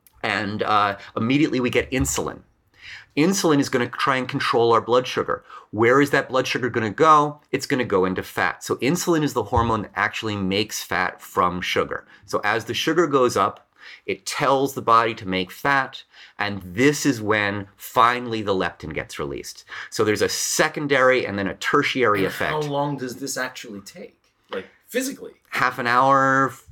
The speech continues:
Speaker 1: an hour. So the, the longer your meal takes, people tell, tell you to wait a little bit after the meal, right? You eat a little bit, you wait, just wait, just see if you're still hungry in half an hour. That's what we're talking about, right? So increasing levels of insulin will also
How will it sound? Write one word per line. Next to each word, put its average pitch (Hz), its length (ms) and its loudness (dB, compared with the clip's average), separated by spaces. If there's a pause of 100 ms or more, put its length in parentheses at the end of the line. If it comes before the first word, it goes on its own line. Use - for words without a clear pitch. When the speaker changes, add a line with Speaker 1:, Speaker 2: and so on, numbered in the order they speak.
(220)
Speaker 1:
an 107 140 0
hour. 131 520 6 (140)
So 127 260 2
the, 117 120 2
the 107 200 2
longer 123 460 6
your 127 180 2
meal 123 420 2
takes, 120 440 0
people 107 240 -6
tell, 110 220 -2
tell 113 380 -4
you 98 80 0
to 90 60 -2
wait 113 280 2
a 127 40 4
little 135 220 2
bit 127 160 2
after 127 260 0
the 123 140 -2
meal, 123 400 4
right? 107 140 2
You 101 80 -6
eat 113 120 0
a 123 40 4
little 123 180 4
bit, 123 200 4
you 135 180 -8
wait, 190 300 4
just 190 200 -2
wait, 151 300 0
just 147 180 -4
see 170 160 0
if 175 120 2
you're 147 80 0
still 135 320 -2
hungry 123 340 0
in 101 60 0
half 101 280 -2
an 95 80 -4
hour. 87 300 0 (240)
That's 135 240 0
what 123 100 -8
we're 107 120 -4
talking 73 380 -2
about, - 300 -8 (160)
right? 98 200 -2
So 113 280 0 (160)
increasing 156 580 2
levels 131 460 0
of 113 220 -2
insulin 135 440 0
will 104 180 -2
also 101 640 2